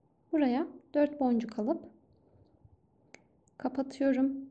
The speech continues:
Bir zincir çekiyorum. Boncuğumu arkaya doğru yatırıyorum. Burada yaptığımız trabzanı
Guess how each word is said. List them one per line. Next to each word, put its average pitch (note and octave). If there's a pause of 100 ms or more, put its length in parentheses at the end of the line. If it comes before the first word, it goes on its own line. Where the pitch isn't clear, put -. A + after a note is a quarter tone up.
(140)
Bir D#4+
zincir A3+
çekiyorum. C#4
Boncuğumu B3
arkaya G#3
doğru G3+
yatırıyorum. B3+
Burada E4
yaptığımız A3
trabzanı A3+